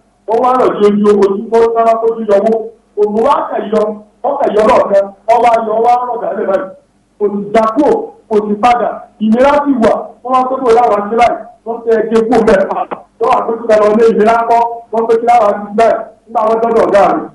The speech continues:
Sallallahu alaihi wasallam. Ẹni tí ó, tí tọ́lọ̀,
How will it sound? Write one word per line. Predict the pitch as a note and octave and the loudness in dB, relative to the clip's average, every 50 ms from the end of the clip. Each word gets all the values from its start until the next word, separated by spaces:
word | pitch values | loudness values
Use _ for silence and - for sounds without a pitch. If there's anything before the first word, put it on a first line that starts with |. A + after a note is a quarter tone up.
| _ _ _ | _ _ _
Sallallahu | - G3+ G3 G3 G3 F#3 F3+ F3+ G3 F#3+ E3+ E3+ | 0 0 2 2 0 0 0 2 2 2 2 2
alaihi | F3 F3 F3 F3 E3+ | 2 2 2 2 2
wasallam. | D#3+ D3 - F#3 E3+ E3 D#3 C#3 - - - - - - - - _ _ | 0 0 0 2 2 2 0 0 -2 -6 -10 -12 -14 -18 -20 -20 _ _
Ẹni | - G3+ A3+ A3+ A3+ A3+ | -4 -2 -2 -2 -2 -4
tí | - - | -4 -4
ó, | C4+ B3+ B3 - | -4 -2 -4 -4
tí | - - C4 | -6 -10 -12
tọ́lọ̀, | C#4+ - - C4 C#4+ C#4 - | -8 -4 -2 0 2 2 2